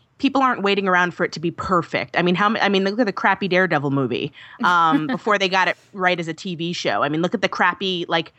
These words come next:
Speaker 1: Hulk movies that they've made before, you know, finally hitting on something really great with, uh, Mark Ruffalo's portrayal of him, you know?
Speaker 2: Right.
Speaker 1: It's like, uh, <laughs> but nobody, people will make, like, twenty horrible Spider-Man movies and not bat an eye,
Speaker 2: <laughs>
Speaker 1: but, like,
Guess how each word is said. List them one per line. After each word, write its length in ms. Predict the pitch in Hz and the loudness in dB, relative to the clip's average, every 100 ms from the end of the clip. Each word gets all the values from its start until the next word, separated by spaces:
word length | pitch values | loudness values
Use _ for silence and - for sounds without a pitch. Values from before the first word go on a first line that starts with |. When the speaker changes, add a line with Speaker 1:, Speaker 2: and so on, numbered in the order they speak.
| - _ | -20 _
Speaker 1:
Hulk 360 | - 220 214 | -2 0 2
movies 400 | 220 185 160 156 | 2 2 4 0
that 140 | 151 151 | 0 0
they've 180 | 156 147 | 0 0
made 440 | 156 143 143 139 | 2 4 2 2
before, 640 | 156 - 170 160 151 147 - | -4 0 0 2 2 0 -2
you 120 | 165 | 0
know, 100 | - | 0
finally 360 | - 175 165 | 0 0 2
hitting 240 | 165 175 165 | 0 0 0
on 140 | 156 | -2
something 320 | 151 156 160 | -2 -2 -2
really 200 | 156 156 | 0 2
great 340 | 151 165 170 - | 2 0 0 0
with, 320 | 147 139 - | 0 -2 -2
uh, 300 | 143 139 139 139 - - _ - | 0 2 0 -4 -18 -20 _ -2
Mark 200 | 175 160 | -2 0
Ruffalo's 560 | 175 175 170 151 143 - | 0 0 2 2 0 -4
portrayal 500 | 160 143 151 120 120 | -4 0 0 0 -2
of 80 | |
him, 260 | 151 117 113 | -2 -4 -2
you 100 | 139 | 0
know? 120 | 139 | 2
Speaker 2:
Right. 200 | 139 165 | 4 4
Speaker 1:
It's 140 | 160 - | 2 2
like, 240 | 160 151 - _ _ - _ _ _ | 0 0 -6 _ _ -20 _ _ _
uh, 500 | - 233 202 262 240 - | 2 2 2 2 2 0
<laughs> 100 | 302 | -2
but 100 | 311 | 0
nobody, 380 | 311 349 359 302 | 0 0 2 0
people 220 | 269 370 415 | 0 2 2
will 80 | |
make, 240 | 311 320 311 | 2 0 0
like, 220 | 233 - - _ - | -2 -4 -16 _ -12
twenty 460 | - 381 415 302 | -4 0 0 2
horrible 800 | 262 359 381 294 220 214 196 190 - _ | 2 2 2 2 2 4 4 2 -2 _
Spider-Man 640 | - - 381 370 254 190 180 | -12 -2 0 2 2 2 2
movies 380 | 175 170 170 | 2 2 2
and 100 | 170 | 2
not 180 | 185 226 | 2 2
bat 200 | 233 180 | 2 0
an 80 | 180 | 0
eye, 420 | 254 220 160 156 - - | 2 2 0 -2 -6 -10
Speaker 2:
<laughs> 120 | - | -2
Speaker 1:
but, 160 | 233 | 0
like, 280 | 403 277 - | 2 0 -2